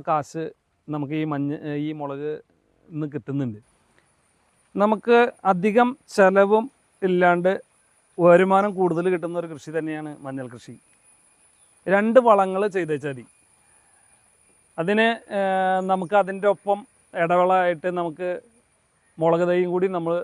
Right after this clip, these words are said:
നടുന്നുണ്ട്. അപ്പോൾ തന്നെ ഇതിൽ നിന്നൊരു ലാഭം അതിൽ കിട്ടി, കിട്ടിക്കഴിഞ്ഞു. പിന്നെ ഡിസംബർ മാസത്തിൽ ഇത് പറിക്കുന്ന സമയത്താണ് നമുക്കൊരു ഇച്ചിരി പണി കൂടുതൽ വരുന്നത്. കാരണം ഇത് പറിച്ച് വേര് പൊട്ടിച്ച്, ഏഹ്,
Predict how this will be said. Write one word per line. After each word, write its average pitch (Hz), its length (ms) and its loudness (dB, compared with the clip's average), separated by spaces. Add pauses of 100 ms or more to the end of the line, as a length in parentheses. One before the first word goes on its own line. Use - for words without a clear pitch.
(120)
നടുന്നുണ്ട്. 151 380 -4 (880)
അപ്പോൾ 208 220 4 (240)
തന്നെ 208 260 -2
ഇതിൽ 190 160 -8
നിന്നൊരു 202 300 -2 (220)
ലാഭം 170 340 0 (220)
അതിൽ 175 180 -4 (120)
കിട്ടി, 160 220 -10 (120)
കിട്ടിക്കഴിഞ്ഞു. 147 500 -6 (420)
പിന്നെ 208 220 -2 (220)
ഡിസംബർ 190 380 -6
മാസത്തിൽ 190 340 -4
ഇത് 190 80 -8 (100)
പറിക്കുന്ന 185 460 -4 (120)
സമയത്താണ് 160 600 -8 (600)
നമുക്കൊരു 165 360 -4 (220)
ഇച്ചിരി 165 340 -10
പണി 175 160 -2 (120)
കൂടുതൽ 151 340 -6
വരുന്നത്. 123 300 -6 (200)
കാരണം 160 280 -4 (240)
ഇത് 165 140 -6 (200)
പറിച്ച് 160 400 -4
വേര് 160 280 -2
പൊട്ടിച്ച്, 160 420 -10 (680)
ഏഹ്, 151 180 -4